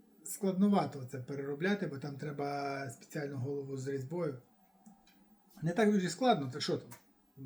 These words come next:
Зробив, е, приклеїти, але все одно я бачив просто, що вони,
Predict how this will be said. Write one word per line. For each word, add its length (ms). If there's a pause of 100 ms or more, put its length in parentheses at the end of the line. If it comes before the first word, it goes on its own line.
Зробив, 500
е, 540
приклеїти, 920
але 200
все 220
одно 440
я 360
бачив 360
просто, 320
що 140
вони, 260